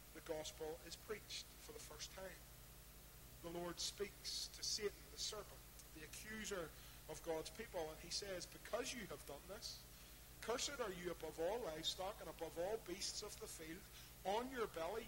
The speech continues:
you shall go, and dust you shall eat all the days of your life. I will put enmity between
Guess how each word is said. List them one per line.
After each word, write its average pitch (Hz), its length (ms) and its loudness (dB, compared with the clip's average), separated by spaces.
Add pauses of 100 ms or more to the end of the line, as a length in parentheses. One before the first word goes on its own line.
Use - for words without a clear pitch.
you 185 80 -2
shall 165 240 0
go, 156 160 -2
and 170 320 2
dust 240 320 2
you 185 80 -6
shall 151 260 0
eat - 140 -2 (320)
all 208 320 8
the 214 160 4
days 175 320 2
of 175 80 -6
your 175 160 0
life. 226 260 -4 (960)
I 202 140 8
will 220 240 6
put 180 120 4 (120)
enmity 240 400 2
between - 320 -6